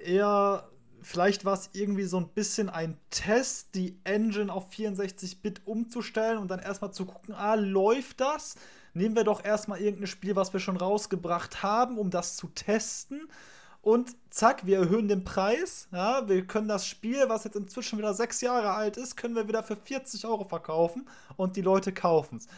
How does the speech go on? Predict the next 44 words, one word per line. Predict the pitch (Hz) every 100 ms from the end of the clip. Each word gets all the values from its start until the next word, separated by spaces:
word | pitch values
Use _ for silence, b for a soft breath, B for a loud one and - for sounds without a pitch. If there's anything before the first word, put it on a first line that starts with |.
| B -
Gut, | 185 B B
fairerweise | - 202 214 214 196 185 190 220 208
muss | 202 214 -
man | 202
sagen, | 185 190 208 202 170
die |
Leute, | 170 170 185 208 208
die | 165 170
die | 165 170 170
Skyrim, | - - 165 175 208 202 202 196 202 B B B -
äh, | 151 147
Vanilla-Edition | 160 175 220 214 180 190 - 190 185
schon | - 165 143
hatten | 175 226 240 196
mit | 196 202
den | 196
D | 196
L | 196 196
Cs | - 208 202 190 -
oder | 185 208 185 170 165
eben | 170 160
die |
Legendary | 156 165 170 165 160
Edition, | 160 165 175 147
haben | 165
die | 165
Special | - 175 170
Edition | 151 143 160
ja |
kostenlos | 147 - 165 - - 127 117 -
bekommen. | 113 120 113 104 b b -
Bei | 127
Steam | 131 - 156 156 139
zumindest. | 127 123 113
Ich | -
weiß | 139 147
nicht, | 139
wie | 143
es |
auf | 139 -
der | -
anderen | 170 180
Plattform | 175 175 - 180 175
war, | 180 190